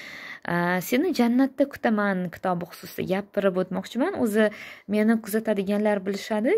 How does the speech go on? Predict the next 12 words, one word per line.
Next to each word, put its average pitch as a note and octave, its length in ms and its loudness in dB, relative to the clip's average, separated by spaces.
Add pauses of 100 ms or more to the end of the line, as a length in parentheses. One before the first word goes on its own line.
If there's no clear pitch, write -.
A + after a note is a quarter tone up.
Ek-, - 240 -4
a, F#3 640 0
odatda G#3 400 2
haftada G3 400 -4
o'zim F#3+ 320 -2
uchun F3+ 260 -6
kitob G3 380 0
mo'ljallab F#3+ 480 0
qo'yaman A3 400 0
va G4 80 2
o'sha C#4+ 160 0
kitobni A3 580 -2